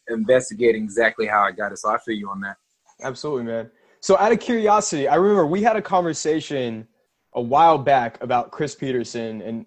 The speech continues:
Speaker 2: him as
Speaker 1: Mm-hmm.
Speaker 2: a coach. And just, uh, as far as, like, your, your football career, whether college or professional, do you feel like you've taken a lot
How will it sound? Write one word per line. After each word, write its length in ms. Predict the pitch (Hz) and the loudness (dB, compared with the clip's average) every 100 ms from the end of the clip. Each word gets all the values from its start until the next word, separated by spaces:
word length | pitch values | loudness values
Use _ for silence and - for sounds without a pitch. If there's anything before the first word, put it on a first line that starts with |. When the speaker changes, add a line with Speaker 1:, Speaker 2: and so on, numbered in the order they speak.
| - | -12
Speaker 2:
him 260 | 123 131 | -4 0
as 120 | 127 123 | 2 0
Speaker 1:
Mm-hmm. 20 | |
Speaker 2:
a 20 | 110 | -2
coach. 500 | 135 113 - - - _ _ _ 151 | -4 -4 -6 -18 -20 _ _ _ -2
And 380 | 156 151 143 - _ _ _ _ _ _ _ 135 | 0 0 -4 -10 _ _ _ _ _ _ _ -2
just, 280 | 202 202 185 | 2 4 4
uh, 240 | 175 156 151 | 4 4 0
as 160 | 160 | -4
far 200 | - 214 | 2 4
as, 140 | 220 190 | 4 2
like, 180 | 139 135 | 0 0
your, 360 | 165 170 139 | 0 2 0
your 120 | 143 | -2
football 380 | 135 202 202 175 | 0 2 4 2
career, 640 | 135 135 147 151 151 143 117 | 2 -2 -2 -2 0 -2 -6
whether 380 | 110 135 131 120 | 0 2 2 0
college 480 | - 156 156 131 - | 0 2 2 -2 -4
or 260 | 135 139 123 | -2 0 -2
professional, 760 | 117 - 139 - 120 107 101 _ _ _ | -4 -2 -2 -2 -8 -8 -12 _ _ _
do 60 | 156 | -6
you 60 | 170 | -2
feel 160 | 196 | 2
like 180 | 175 - | 2 2
you've 200 | 175 - | -8 -10
taken 360 | - 151 165 143 | -10 -6 -4 -4
a 60 | |
lot 380 | 123 123 139 | -2 0 0